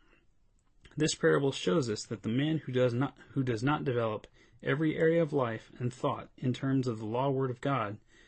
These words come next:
but instead buries his talents through cost counting, will be cursed by God. He will be cursed by God because the failure to see the world as a field ripened unto harvest is an attack upon the Creator.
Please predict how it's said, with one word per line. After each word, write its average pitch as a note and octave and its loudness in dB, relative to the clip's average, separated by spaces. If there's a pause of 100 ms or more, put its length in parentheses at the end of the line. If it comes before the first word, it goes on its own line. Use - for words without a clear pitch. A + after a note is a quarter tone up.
(180)
but B2+ 0
instead C#3 2
buries C#3 2
his B2 -4
talents C3 -2
through A#2 -8
cost - -4
counting, G#2 -8 (460)
will B2+ 0
be A#2 -4
cursed - -2
by G#2 -4
God. A2 -10 (640)
He - -4
will C3 -2
be B2+ -4
cursed - -2
by A2+ 0
God A2+ -4
because A#2 -6
the A#2+ -6
failure F3 2
to B2 -4
see - -2
the B2 0
world B2+ 0
as B2 -4
a A#2 -4
field D#3 -2
ripened B2+ -2
unto A2+ -4
harvest C3 -2 (380)
is D3+ 0
an D#3 2
attack D3 -4
upon A#2 -6
the G#2+ -6
Creator. D#3 -4